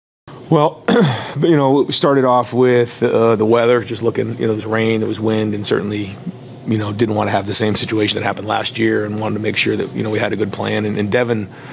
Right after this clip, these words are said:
uh, is very explosive with his feet. He's strong, he's big, he's powerful, he's athletic. And we feel like he gives us a little bit of something there. Um, you know, he also throws the ball really well, but,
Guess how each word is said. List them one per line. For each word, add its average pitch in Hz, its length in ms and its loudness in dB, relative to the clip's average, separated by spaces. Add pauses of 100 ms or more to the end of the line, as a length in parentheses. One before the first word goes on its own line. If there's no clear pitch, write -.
(280)
uh, 101 300 0
is 101 80 -4
very 110 240 4
explosive 110 440 0
with 101 120 -6
his 101 100 -4
feet. 110 180 0
He's - 120 -2
strong, 110 420 0
he's 101 120 -6
big, 107 300 0
he's 104 120 -10
powerful, 107 420 -2
he's 104 100 -4
athletic. 107 480 -2 (480)
And - 100 -8
we 117 100 2
feel 135 180 2
like 117 160 0
he 131 80 0
gives 113 300 0
us 110 160 2
a 107 80 -2
little 110 180 2
bit 110 100 0
of 107 60 0
something 110 380 -2
there. 107 280 -2 (200)
Um, 104 640 -2
you 175 60 2
know, 110 40 2
he 110 60 2
also 110 200 0
throws 120 260 0
the 104 60 -8
ball 101 140 -4
really 107 180 -4
well, 104 300 -2
but, 107 260 -4